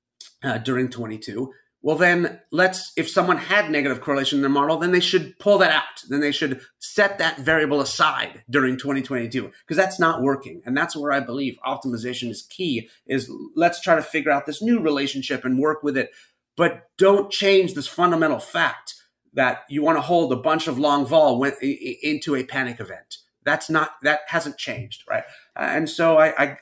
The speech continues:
I come back to this grander idea of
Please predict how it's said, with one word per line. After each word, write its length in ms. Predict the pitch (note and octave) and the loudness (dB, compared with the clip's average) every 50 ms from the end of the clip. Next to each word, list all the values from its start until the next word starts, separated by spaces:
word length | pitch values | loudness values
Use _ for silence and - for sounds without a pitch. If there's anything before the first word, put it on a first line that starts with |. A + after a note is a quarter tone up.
| - C#3+ D3 | 0 2 2
I 40 | D3+ | 2
come 300 | D3+ - F3 F3 F3 E3 | 0 0 0 0 0 2
back 240 | E3 D#3 C#3+ - - | 2 0 0 -2 -4
to 120 | - D3+ C#3 | -4 -4 -2
this 220 | B2+ B2 A#2+ - | -2 -4 -6 -8
grander 500 | - - C#3+ C#3 C3+ D3 C#3+ B2 A#2 B2 | -8 -6 -2 0 0 0 0 0 0 -2
idea 380 | A#2 A2 A2 - A2+ A2+ G#2+ F#2 | -2 -2 -4 -8 -10 -8 -8 -6
of 320 | - A#2 A2+ G#2+ G2 - | -4 -4 -4 -4 -6 -10